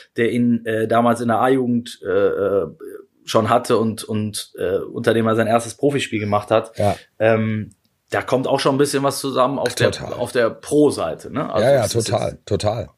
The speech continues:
Speaker 1: Ja.
Speaker 2: total. Und,
Speaker 1: Aber
Speaker 2: und,
Speaker 1: es ist trotzdem
Speaker 2: und so,
Speaker 1: bemerkenswert.
Speaker 2: und so, ja, und so weit gehört halt auch dazu, dass halt Freiburg auch eine gute Mark bezahlt. Das
Speaker 1: Ja.
Speaker 2: ist, das ist
Speaker 1: Ja,
Speaker 2: so.
Speaker 1: und die Gegend ist auch nicht so schlecht und du hast halt
Speaker 2: Ja,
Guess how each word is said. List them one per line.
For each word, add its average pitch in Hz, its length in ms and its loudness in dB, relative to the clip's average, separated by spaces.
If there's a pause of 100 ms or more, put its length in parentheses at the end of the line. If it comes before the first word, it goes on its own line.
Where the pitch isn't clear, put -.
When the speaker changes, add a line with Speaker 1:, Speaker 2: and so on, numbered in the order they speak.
(340)
Speaker 1:
Ja. 85 160 -10
Speaker 2:
total. 131 400 -4 (200)
Und, 156 200 0
Speaker 1:
Aber 180 160 4
Speaker 2:
und, 202 60 6
Speaker 1:
es 190 60 0
ist - 40 -8
trotzdem 196 280 0
Speaker 2:
und 170 40 4 (140)
so, 185 180 2
Speaker 1:
bemerkenswert. - 300 -4
Speaker 2:
und 156 160 0
so, 156 120 0
ja, 147 380 -2
und 135 180 -6
so 135 120 0
weit 151 200 2
gehört 127 180 2
halt 117 140 2
auch 143 160 2
dazu, 151 600 0 (400)
dass - 400 -2
halt 156 280 -2
Freiburg 170 460 0
auch 170 420 0
eine 147 160 -4
gute 180 220 2
Mark 208 240 -2
bezahlt. 220 480 -2 (720)
Das 156 240 0
Speaker 1:
Ja. 175 80 2
Speaker 2:
ist, - 320 -4 (400)
das 131 140 0
ist 180 140 0
Speaker 1:
Ja, 117 60 0
Speaker 2:
so. 143 60 2
Speaker 1:
und 139 80 0
die 139 120 2
Gegend 139 340 -2
ist 135 100 2
auch 131 140 2
nicht 135 100 0
so 135 80 0
schlecht 135 420 0
und 123 120 -2
du 120 120 4
hast 135 200 0
halt 135 140 4
Speaker 2:
Ja, - 40 -2